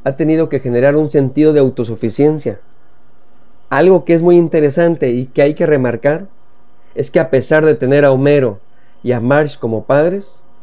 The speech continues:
Lisa no tiene los problemas de comportamiento que tiene Bart, ni los problemas de Maggie para crecer y hablar. Lisa, a pesar de la familia tan complicada que le tocó, aprendió bien a sortear su vida y salió adelante.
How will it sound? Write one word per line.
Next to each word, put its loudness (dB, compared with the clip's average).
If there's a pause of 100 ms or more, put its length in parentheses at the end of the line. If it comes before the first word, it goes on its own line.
(360)
Lisa -2 (400)
no 2
tiene 2
los 2
problemas 2
de 0
comportamiento -2 (280)
que -6
tiene 2
Bart, 0 (480)
ni 4
los 4
problemas 6
de 4
Maggie 4
para 0
crecer 2
y 2
hablar. -2 (840)
Lisa, 0
a -4
pesar 0
de 0
la 2
familia 0
tan -2
complicada 0
que 0
le 2
tocó, -2 (560)
aprendió 2
bien 4
a 2
sortear 0
su 0
vida 2 (380)
y -8
salió 2
adelante. 0